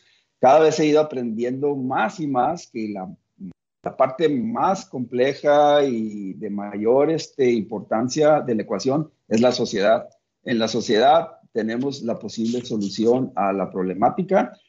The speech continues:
en tanto que los logremos involucrar, en tanto que los logremos informar, en tanto que los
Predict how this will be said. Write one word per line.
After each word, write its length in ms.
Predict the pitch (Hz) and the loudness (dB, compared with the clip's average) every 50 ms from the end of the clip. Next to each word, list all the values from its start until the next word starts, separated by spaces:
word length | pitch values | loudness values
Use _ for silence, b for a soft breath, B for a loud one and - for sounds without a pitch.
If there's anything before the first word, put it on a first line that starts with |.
| B B - | B B -4
en 160 | 123 135 127 | -2 -2 0
tanto 440 | 131 147 147 160 165 - 185 180 - | 2 2 2 2 0 -2 -4 -4 -4
que 120 | - 143 | -4 -4
los 280 | 131 127 120 107 - 120 | -4 -2 -4 -6 -4 -4
logremos 600 | 120 113 107 110 113 123 135 147 160 165 160 - | -2 -2 0 0 2 2 2 0 0 -2 -2 -2
involucrar, 760 | 143 131 127 123 123 117 101 123 127 127 139 143 143 143 - 120 | -2 0 0 0 0 0 0 2 4 4 6 6 4 2 0 -4
en 140 | 120 107 | -10 -8
tanto 280 | - 123 123 123 - 123 | -8 -8 -8 -8 -10 -8
que 60 | 131 | -4
los 140 | 123 117 117 | -4 -2 -2
logremos 480 | 110 107 101 101 101 110 127 131 131 139 | -2 -2 -4 -4 -4 -2 -2 -2 -2 -2
informar, 640 | 131 120 - 127 127 113 117 117 120 123 - - - _ _ _ _ _ _ | -2 -2 0 0 0 2 4 4 4 4 4 2 -4 _ _ _ _ _ _
en 140 | 120 120 113 | -6 -2 0
tanto 280 | - 123 123 - 147 131 | 2 2 2 0 -2 -4
que 100 | 143 135 | -4 -4
los 360 | 131 117 - - - _ | -4 -4 -6 -8 -14 _